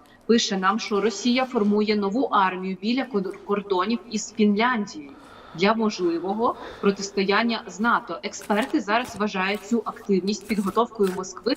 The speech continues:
до можливого зіткнення з на-, зіткнення з нато. Скажіть, будь ласка, то, що ви нам розказали, що, та, відбудеться зустріч, і після цього світ має готуватися до переговорів. Ось ця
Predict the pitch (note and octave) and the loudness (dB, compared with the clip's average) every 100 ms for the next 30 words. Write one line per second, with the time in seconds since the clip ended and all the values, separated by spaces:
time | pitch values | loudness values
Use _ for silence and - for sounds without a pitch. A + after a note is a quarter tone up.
0 | - B3 A#3 D3+ F#3+ A#3 G#3+ G3 G#3 - | 2 2 2 0 -2 0 -2 -2 -4 -4
1 | G3 F#3+ F3+ F3 F3 E3 F3 - - - | -2 -2 -2 -6 -4 0 -2 -2 -20 -20
2 | - - C#3+ F3+ G#3+ - D#3+ D3+ D3+ D3+ | -16 -10 -2 0 0 -2 -2 -2 -4 0
3 | D3+ - - - - - - - - G#3 | 0 0 -8 -20 -20 -20 -20 -6 2 2
4 | A#3+ D#4 C4+ G3+ - F#3 A3 - A#3 A#3 | 4 2 4 2 -2 -4 -4 -4 -4 -2
5 | B3 G#3+ A#3 - A3+ G3+ B3 G3+ D#3+ E3+ | 0 0 -2 -2 -4 0 0 0 -2 -4
6 | D#3 - - - - F3+ C4 - - - | -8 -8 -12 -8 0 0 0 -10 -20 -20
7 | - F#3+ F#3+ A3+ - G#3 F#3+ E3 - D#3+ | -2 0 4 2 0 -4 -2 -4 -8 -8
8 | G3+ - - - - - - G#3 G#3+ A3+ | -4 -4 -6 -20 -20 -16 -4 -2 0 2
9 | A3 G3+ A3+ B3 D4+ - G3 A#3+ G#3+ F#3+ | 2 2 0 0 -2 -4 -6 -4 -2 0
10 | G#3 A3+ F#3+ F3 F#3+ G#3+ - E3+ - - | 0 0 -6 -6 -6 -6 -8 -8 -10 -16
11 | - - - - E3 D#3 - - - - | -20 -20 -12 -4 0 0 0 -8 -20 -20
12 | - - - - - - - G3+ G3 - | -20 -20 -20 -20 -20 -20 0 2 2 0
13 | C#4 | 2